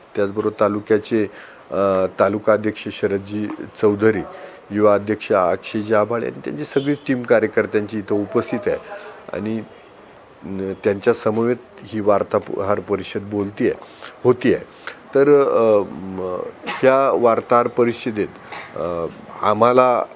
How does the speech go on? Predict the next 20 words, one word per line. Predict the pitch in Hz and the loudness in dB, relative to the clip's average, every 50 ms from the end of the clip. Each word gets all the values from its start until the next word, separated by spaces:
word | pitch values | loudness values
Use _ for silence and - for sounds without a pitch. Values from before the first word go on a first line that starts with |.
| - - - - - 95 | -20 -20 -20 -20 -18 -14
म, | 101 98 95 90 82 73 - - - - - 98 101 98 | -12 -10 -10 -10 -12 -14 -14 -14 -14 -14 -14 -14 -4 0
ज्या | 120 117 113 | 2 2 4
अंगानं | 113 113 117 120 120 120 123 | 2 2 2 2 2 4 4
वाटलं | 120 117 110 104 107 - 113 110 104 - | 4 4 4 2 0 -2 -4 -4 -4 -2
की | 110 104 | -2 -2
यांनी | 104 101 107 | 0 -2 -2
प्रवेश | 101 - 101 98 98 98 - - - - - | -4 -2 -2 -2 -2 -2 -4 -10 -16 -6 -2
केला, | 120 101 98 87 65 - - - - - - - - - - | 0 0 0 0 -4 -6 -8 -16 -20 -20 -20 -20 -20 -14 -8
अ, | - 71 80 90 101 - - - - - | -8 -8 -8 -8 -12 -20 -20 -20 -8 -4
स्वतःची | - 101 - - 107 107 107 - - | -2 -2 0 2 2 0 0 -2 -8
त्यांची | 110 - 110 104 98 98 - 110 | -6 -2 -2 -2 -2 -4 -8 -12
जी | 104 104 107 | -10 -10 -6
काही | 104 - 107 107 | -4 -2 -2 -2
मतं | 104 101 101 95 - 110 | -2 -4 -6 -4 -4 -4
आहेत | 107 104 | -4 -4
ती | 104 - 110 | -4 -8 -8
ह्यानंतर | 104 107 101 98 98 98 95 - 101 | -6 -6 -6 -6 -8 -8 -8 -10 -10
ते | 95 - 107 | -8 -8 -8
नक्की | 98 101 - - - 110 | -8 -8 -8 -10 -8 -4
मांडतील | 110 107 104 92 90 - - 87 | 0 0 0 -2 -4 -8 -12 -12